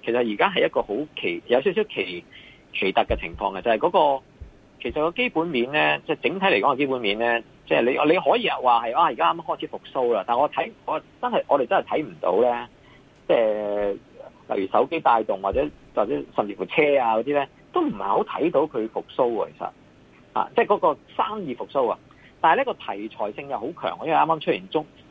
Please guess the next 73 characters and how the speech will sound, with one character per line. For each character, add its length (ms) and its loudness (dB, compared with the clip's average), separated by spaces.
全 180 -2
年 160 -2
業 20 2
績 160 2
呢， 200 6
噉 160 -4
啲 100 -6
管 140 -4
理 80 -2
層 160 -10
行 200 -2
路 140 -2
演， 180 -4
頭 80 0
先 120 -2
我 100 0
講 80 2
啊， 180 2
上 220 -6
集 60 0
噉 80 0
啊， 280 4
即 60 2
係 20 -6
上 160 -2
part 220 2
噉 120 -10
講 200 -2
啦， 80 0
噉 100 -2
就， 300 2
噉 80 4
啊 60 6
變 200 -2
咗 140 4
呢 80 -2
個 120 0
P 300 -6
E 160 -4
呢， 140 4
就 600 2
拉 220 6
咗 100 2
上 160 -12
去 60 -10
嘅， 180 -8
但 120 6
係 60 4
呢 60 4
個 120 -2
E 180 -6
P 220 -2
S 220 -2
growth 340 0
呢， 180 -2
就 80 4
唔 140 -4
似 80 -4
有 140 6
拉 140 4
到 80 2
上 280 -4
去 60 0
嘅， 120 0
即 60 6
係 60 8
我 80 6
成 200 -2
日 60 -14
對 180 2
比 120 0
你 60 4
X、 200 0